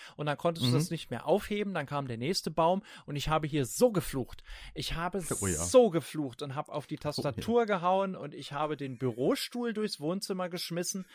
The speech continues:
Speaker 2: <laughs>
Speaker 1: Und der Grund,
Speaker 2: Das
Speaker 1: warum
Speaker 2: war
Speaker 1: das
Speaker 2: episch.
Speaker 1: aufgenommen wurde, nur,
Speaker 2: Mhm.
Speaker 1: äh, nur der Ton,
Speaker 2: Genau, jetzt,
Speaker 1: nur der Ton
Speaker 2: genau, jetzt,
Speaker 1: war, ich wollte,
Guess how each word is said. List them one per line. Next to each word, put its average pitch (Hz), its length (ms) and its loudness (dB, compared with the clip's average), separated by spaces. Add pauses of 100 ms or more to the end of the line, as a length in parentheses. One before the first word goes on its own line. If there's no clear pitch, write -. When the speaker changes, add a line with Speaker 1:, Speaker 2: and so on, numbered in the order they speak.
(160)
Speaker 2:
<laughs> - 480 0 (680)
Speaker 1:
Und 170 180 8
der 139 100 8
Grund, 220 360 4
Speaker 2:
Das 226 140 10
Speaker 1:
warum 208 120 10
Speaker 2:
war 196 40 4
Speaker 1:
das 165 180 8
Speaker 2:
episch. 123 140 6
Speaker 1:
aufgenommen 175 840 6
wurde, 117 500 0 (720)
nur, 156 340 2
Speaker 2:
Mhm. 101 80 -6
Speaker 1:
äh, 156 300 2
nur 170 220 0
der 214 160 0
Ton, - 200 6
Speaker 2:
Genau, 131 280 12
jetzt, 123 120 12
Speaker 1:
nur 175 100 8
der 220 160 6
Ton 190 240 4
Speaker 2:
genau, 127 320 10
jetzt, 113 160 6
Speaker 1:
war, 160 240 10
ich 160 200 -4
wollte, 185 380 4